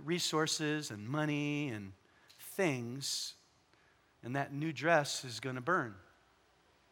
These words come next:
Those new clubs, you feel like burning them now, but they're gonna burn. Why? Because the only real treasure are people. People in the last days that understand the time,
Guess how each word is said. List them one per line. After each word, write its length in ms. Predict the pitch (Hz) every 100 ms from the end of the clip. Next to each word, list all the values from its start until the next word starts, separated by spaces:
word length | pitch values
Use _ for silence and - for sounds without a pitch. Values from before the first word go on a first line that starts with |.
| -
Those 180 | 127 135
new 140 | 135
clubs, 640 | - 190 147 143 170 - - _ _ _ _ _ _ _ _ _ -
you 60 |
feel 120 | - 151
like 160 | 143
burning 180 | 151 147
them 140 | 139
now, 300 | 156 165 147 -
but 120 | 151
they're 140 | 156 139
gonna 240 | 135 139
burn. 360 | 127 170 143 113 110 - - - - - - - - - - - - - - _ _ _ _ _ _ _ _ _ _ _ _ _ _ _ _ _ _ -
Why? 200 | 151 131
Because 260 | 120 135 113
the 80 |
only 320 | 135 143 156 156
real 400 | 131 131 135 135 - -
treasure 480 | - 135 120 95 101 - _ _ _ _ _ _ _ _ _ -
are 80 | 95
people. 340 | 98 87 - - _ _ _
People 280 | - 160 165
in 60 | 117
the 60 |
last 320 | 113 127 131 -
days 200 | 139 135
that 100 | 123
understand 400 | 123 - 123 117
the 60 |
time, 320 | - 127 143